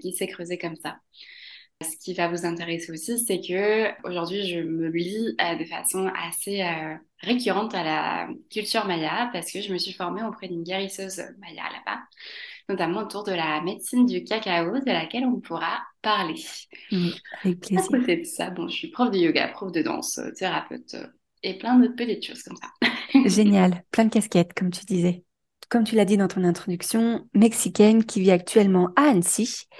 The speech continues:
Speaker 2: Et du coup, j'aimerais bien que tu nous fasses voyager justement dans cette culture que tu connais bien, qui est la culture maya.
Speaker 1: Superbe. Bah, c'est parti. Est-ce que, euh, tu as des questions particulières ou est-ce que je commence à débroussailler le terrain ?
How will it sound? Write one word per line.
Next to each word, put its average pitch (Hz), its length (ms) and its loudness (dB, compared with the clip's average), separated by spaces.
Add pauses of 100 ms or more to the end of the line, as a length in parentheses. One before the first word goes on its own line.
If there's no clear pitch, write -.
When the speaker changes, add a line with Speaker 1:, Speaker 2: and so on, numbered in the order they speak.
(340)
Speaker 2:
Et 190 40 2
du 190 160 -2
coup, 302 140 0
j'aimerais 185 280 4
bien 226 180 4
que 233 80 -2
tu - 180 -4
nous 190 80 0
fasses 180 240 -2
voyager 214 440 6
justement 214 360 -2
dans 226 80 0
cette - 260 -2
culture 240 400 -4
que 196 120 -2
tu - 140 -6
connais 190 220 4
bien, 170 280 2
qui - 200 -4
est 214 60 6
la 175 140 2
culture - 480 0
maya. 180 340 6 (680)
Speaker 1:
Superbe. 185 600 -6 (120)
Bah, 185 260 -6
c'est - 420 -4
parti. - 580 -4 (280)
Est-ce - 360 -4
que, 196 60 -6
euh, 185 520 0
tu - 80 -8
as 196 60 -2
des 175 200 -2
questions 254 400 0
particulières 208 760 -4
ou 190 40 0
est-ce 180 180 -6
que 175 100 -14
je - 120 -8
commence 185 300 -8
à - 300 -8 (240)
débroussailler 196 600 -2
le 165 40 -8
terrain ? 170 380 -6